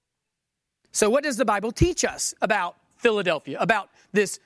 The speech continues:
brotherly love, about loving other believers like family? Well, brotherly love is born out of a recognition that other Christians are truly your family, that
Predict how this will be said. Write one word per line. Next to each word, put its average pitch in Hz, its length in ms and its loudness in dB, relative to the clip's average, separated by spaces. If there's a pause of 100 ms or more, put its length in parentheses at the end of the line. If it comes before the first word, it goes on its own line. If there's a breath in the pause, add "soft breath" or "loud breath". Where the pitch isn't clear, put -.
(120)
brotherly 208 680 0
love, 196 280 0
about 180 240 -2
loving 226 340 0
other 220 260 0
believers 202 640 -2 (220 loud breath)
like 208 420 0 (220 soft breath)
family? 226 600 0 (180 soft breath)
Well, 240 260 0 (200)
brotherly 339 480 2
love 202 340 0 (140)
is 196 240 0
born 294 580 0
out 233 240 0
of 302 80 -2
a 285 60 -6
recognition 214 880 -2 (1000)
that 240 120 4
other 285 300 0
Christians 233 600 -2
are 254 280 0
truly 320 920 0 (100)
your 262 560 2 (220 soft breath)
family, 254 480 0
that 160 160 -2